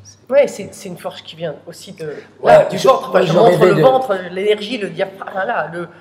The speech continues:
Speaker 2: le plexus, plus que le,
Speaker 1: Ouais.
Speaker 2: plus que la tête, finalement.
Speaker 1: En plus, c'est difficile à expliquer ça, mais, euh, je sais pas comment, alors, je sais pas comment l'expliquer sans, sans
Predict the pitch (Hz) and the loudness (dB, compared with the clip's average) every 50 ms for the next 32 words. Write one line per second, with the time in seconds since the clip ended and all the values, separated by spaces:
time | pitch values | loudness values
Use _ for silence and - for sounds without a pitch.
0 | _ _ 175 160 - 214 214 - - 277 233 - - - 240 226 - - 220 196 | _ _ -14 -10 -8 -8 -8 -8 -10 -12 -12 -14 -12 -12 -12 -12 -10 -10 -10 -10
1 | - - 139 131 - - - - 202 196 196 - 269 - - - 202 180 160 156 | -10 -12 -14 -14 -14 -12 -8 -4 -4 -4 -4 -4 -8 -10 -12 -14 -12 -12 -12 -12
2 | 156 156 - _ 165 147 202 208 180 - - _ _ _ _ _ _ - - - | -14 -16 -18 _ -14 -10 -10 -10 -10 -12 -16 _ _ _ _ _ _ -20 -20 -20
3 | - - - - _ _ _ _ _ _ _ - - - _ _ _ _ 131 123 | -20 -20 -20 -20 _ _ _ _ _ _ _ -20 -20 -20 _ _ _ _ -20 -20
4 | 120 123 131 - - 147 123 120 110 - - 127 117 143 139 - 160 147 135 123 | -18 -16 -16 -14 -12 -12 -12 -12 -14 -16 -20 -18 -16 -14 -12 -10 -10 -10 -10 -12
5 | 120 113 - _ - - - - _ _ _ _ _ _ 110 113 117 117 117 113 | -14 -16 -18 _ -20 -20 -20 -20 _ _ _ _ _ _ -8 -6 -4 -4 -4 -6
6 | 95 95 - - _ _ _ _ _ _ _ _ _ _ _ _ _ _ _ _ | -8 -12 -14 -18 _ _ _ _ _ _ _ _ _ _ _ _ _ _ _ _
7 | _ _ _ _ _ - 127 123 - - - 127 123 123 120 117 113 113 110 - | _ _ _ _ _ -18 -10 -8 -8 -6 -6 -4 -4 -2 -2 -2 -4 -6 -8 -8
8 | - - - 113 - - - - - - 165 160 - 156 151 147 143 127 - - | -10 -10 -10 -10 -12 -12 -14 -14 -14 -14 -12 -12 -10 -10 -10 -10 -12 -14 -14 -16
9 | 151 147 131 - 156 147 - - - - 131 127 127 | -16 -16 -16 -16 -16 -16 -16 -18 -18 -18 -18 -18 -18